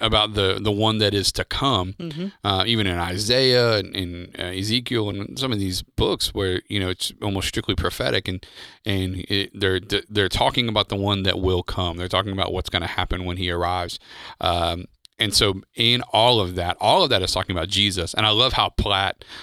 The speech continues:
Speaker 1: I love Platt's breakdown of the Bible. David Platt, if you haven't heard that, Secret Church seventeen, you can find it. But, uh, he, he does a great job, um, at breaking down the Bible, but how it all points to God's ultimate desire, and that's to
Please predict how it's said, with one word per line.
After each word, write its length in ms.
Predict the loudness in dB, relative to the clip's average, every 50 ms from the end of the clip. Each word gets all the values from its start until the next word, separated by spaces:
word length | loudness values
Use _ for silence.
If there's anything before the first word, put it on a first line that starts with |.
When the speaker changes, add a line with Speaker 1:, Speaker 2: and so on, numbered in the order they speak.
| -20 -6 -2
Speaker 1:
I 100 | 0 2
love 200 | 2 2 0 0
Platt's 320 | 0 0 0 0 0 -2
breakdown 380 | -2 -2 -2 0 0 0 0 0
of 80 | 0
the 60 | 0 0
Bible. 340 | 0 0 0 0 0 0
David 260 | 2 2 0 0 -2 -2
Platt, 260 | -2 0 0 0 0
if 100 | 0 0
you 80 | 0 0
haven't 160 | 0 0 0
heard 180 | 0 -2 0 2
that, 220 | 0 0 0 0
Secret 260 | -4 -2 -2 -2 -2
Church 180 | -2 -4 -4 -2
seventeen, 520 | -4 -4 -4 -4 -4 -2 -2 0 0 0
you 100 | -2 -2
can 80 | -4 -4
find 300 | 0 2 2 2 2 2
it. 120 | -2 -2
But, 200 | -2 -2 -2 -2 -6 -12 -18 -16 -16 -14 -16 -8 -2
uh, 500 | 0 2 4 4 4 4 2 2 0 -2 -6 -10 -14 -12
he, 760 | -8 -6 -4 -2 -2 -2 0 0 -2 -2 -4 -6 -8 -10 -10 -8
he 180 | -2 -2 0
does 200 | 2 2 2 2 2
a 180 | 0 0 -2 _ _ _ _
great 420 | -4 0 2 2 2 2 0 -4 -10 -8 -2
job, 460 | 0 2 2 2 2 0 -2 -4 -6 -10 -12 _ _ -20 -20 -20 -8 -2
um, 280 | 0 2 2 2 0 -2 -4
at 120 | -4 0
breaking 240 | 0 0 0 0 0
down 100 | -2 -2
the 40 | 0 2
Bible, 300 | 2 2 2 2 0 0
but 160 | 0 0 2
how 200 | 2 4 4 4
it 60 | 2 2
all 220 | 2 2 2 2 2
points 400 | 0 -2 -4 -6 -6 -6 -6 -4
to 120 | -4 -2
God's 360 | 0 2 2 2 0 -2 -4 -4 -2
ultimate 360 | -2 -2 -2 -2 -4 -6 -4
desire, 600 | -4 -4 -4 -2 -2 -2 -2 -4 -4 -6 -8 -8 -10 -10 -6
and 100 | -2 -2
that's 240 | -2 0 -2 -2 -2
to 280 | 0 0 0 -2 -2